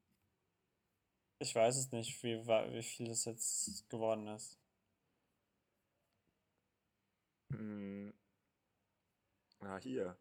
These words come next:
Speaker 2: Wir hätten auch einfach, ich hätte nur weiter unten gucken. Zweihundertdreizehn Millionen hat er gemacht. Und hundertachtzig in anderen Ländern.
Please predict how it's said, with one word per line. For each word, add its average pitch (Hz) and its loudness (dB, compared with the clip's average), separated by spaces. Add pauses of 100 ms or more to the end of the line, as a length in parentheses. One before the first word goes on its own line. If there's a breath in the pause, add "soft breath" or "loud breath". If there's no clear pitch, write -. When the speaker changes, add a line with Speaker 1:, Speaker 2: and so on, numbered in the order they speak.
(140)
Speaker 2:
Wir 101 2
hätten 101 0
auch 101 -2
einfach, 101 -2
ich - -14
hätte 98 -4
nur 98 -2
weiter 98 -4
unten 117 -8
gucken. 95 -14 (340)
Zweihundertdreizehn 107 0
Millionen 87 -6
hat 90 -10
er 90 -8
gemacht. 87 -16 (880)
Und 95 -6
hundertachtzig 110 -2
in 104 -8
anderen 98 -6
Ländern. 90 -14